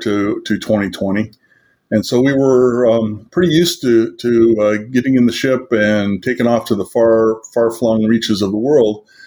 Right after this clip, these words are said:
So much so that a trip to London, you could plan it probably in a few hours and execute it almost with the same ease, uh, that you would a trip to L A, a cross-country trip.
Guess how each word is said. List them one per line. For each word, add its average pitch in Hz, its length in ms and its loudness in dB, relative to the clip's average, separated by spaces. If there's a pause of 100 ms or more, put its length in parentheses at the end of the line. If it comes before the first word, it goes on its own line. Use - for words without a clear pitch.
(340)
So 196 160 -2
much 185 160 0
so 127 300 2
that 120 220 0
a 113 60 -4
trip - 280 -4
to - 60 -4
London, 123 600 0 (240)
you 113 80 -2
could 113 80 -10
plan 135 300 0
it 127 140 -4
probably 131 480 2
in 107 280 -2
a 120 80 -4
few 131 260 0
hours 131 600 0
and 117 340 -2
execute 131 520 -2
it 135 300 -4 (140)
almost 131 520 0
with 117 160 -2
the 117 80 -2
same 123 720 0 (160)
ease, 139 880 0
uh, 110 440 2
that 120 180 -2
you 123 120 0
would 120 300 2
a 117 80 0
trip 117 280 -4
to 127 100 0
L 123 200 4
A, 101 180 -2
a 92 40 -12
cross-country 113 600 -2
trip. 90 260 -4